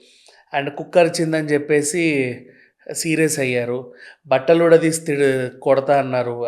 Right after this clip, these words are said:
And వీడియోలు తీయడానికి ప్రయత్నిస్తే ఫోన్ ఎత్తేసారు, ధ్వంసం చేశారు,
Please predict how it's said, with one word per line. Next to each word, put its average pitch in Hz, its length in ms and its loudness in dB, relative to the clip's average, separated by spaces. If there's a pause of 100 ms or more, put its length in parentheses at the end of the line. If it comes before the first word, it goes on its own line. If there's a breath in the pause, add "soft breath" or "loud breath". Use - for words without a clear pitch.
And 135 200 -4 (920 loud breath)
వీడియోలు 175 460 4
తీయడానికి 156 460 4
ప్రయత్నిస్తే 143 600 -2
ఫోన్ 151 320 -2
ఎత్తేసారు, 123 760 -6
ధ్వంసం 135 480 -4
చేశారు, 120 520 -8